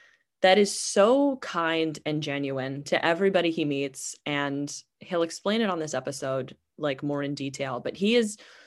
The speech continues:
through and through just the, the nicest guy. He doesn't take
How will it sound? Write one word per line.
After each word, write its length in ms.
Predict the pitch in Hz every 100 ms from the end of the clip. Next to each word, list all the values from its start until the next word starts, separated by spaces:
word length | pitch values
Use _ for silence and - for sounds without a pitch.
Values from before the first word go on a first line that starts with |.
| _ _
through 520 | - 180 170 208 254
and 120 | 247
through 440 | - 151 143 143
just 340 | 139 180 185 -
the, 120 | 160 _ _ -
the 180 | 156 156
nicest 600 | 160 175 190 214 247 -
guy. 260 | 156 156
He 100 | 151
doesn't 220 | 185 185
take 260 | 175 170